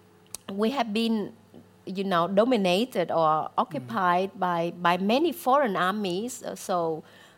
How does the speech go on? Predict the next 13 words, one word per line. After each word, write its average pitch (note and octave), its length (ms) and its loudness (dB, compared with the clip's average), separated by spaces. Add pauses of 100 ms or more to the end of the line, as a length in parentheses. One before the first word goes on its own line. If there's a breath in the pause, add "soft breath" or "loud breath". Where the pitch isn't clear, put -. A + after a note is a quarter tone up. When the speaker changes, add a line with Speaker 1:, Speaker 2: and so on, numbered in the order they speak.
(100)
Speaker 1:
uh, F3 280 0
first A#3+ 460 0
the, F3 320 2 (340)
the, F3 100 -4
the E3 160 -6
Chinese, A3+ 680 0
Mongolians, A3 1000 0 (400 soft breath)
the F3+ 100 -2
French, G#3+ 520 2
the F#3+ 120 -6
Japanese, A3 720 -4
the F3+ 140 -2
Speaker 2:
Mm. F3 40 -2